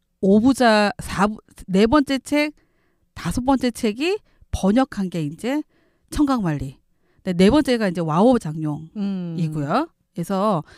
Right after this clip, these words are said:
Speaker 1: 번역해서 왔을 때, 예, 청강만리라는 제목으로 했을 때 이제 우리한테는 일 부, 이 부, 삼 부로 나눠집니다.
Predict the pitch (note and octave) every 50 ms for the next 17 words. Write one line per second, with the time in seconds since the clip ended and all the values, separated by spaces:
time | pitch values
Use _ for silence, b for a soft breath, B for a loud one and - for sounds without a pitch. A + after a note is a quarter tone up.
0 | b b b _ - - A3 C4 D#4+ E4 - D4 C#4+ - D4 A#3+ D#3+ D3 D3+ -
1 | G#3+ G#3 - _ D4 D#4 F#4 G4+ b b b b b b b b b - G3 F#3+
2 | F3+ E3+ E3+ - - F4 E4+ E4+ E4 D#4+ D#4 D#4 D4+ D4+ D4 C#4 D4+ D4 C#4+ C#4
3 | A#3 F3 E3+ F3+ G#3 A3 A3 G#3+ G#3 G3 - G3 F3+ E3+ F3 F3+ E3 - - -
4 | F#3+ E3+ D3+ E3+ E3+ - - G3 F#3+ A3 A#3+ A3+ G3+ - - F#3 G3 B3 D4+ D#4+
5 | D#4+ b b b b b b b b G3 G#3+ A#3+ C4+ A#3+ C4 C#4 B3+ G3+ G3 G3+
6 | G3 - G#3 G3+ - - - F#4+ F#4+ G4 F#4+ E4 B3 F3 D#3+ D#3+ E3 - - E3
7 | D3+ D#3 - D3+ D3 D3 D3 -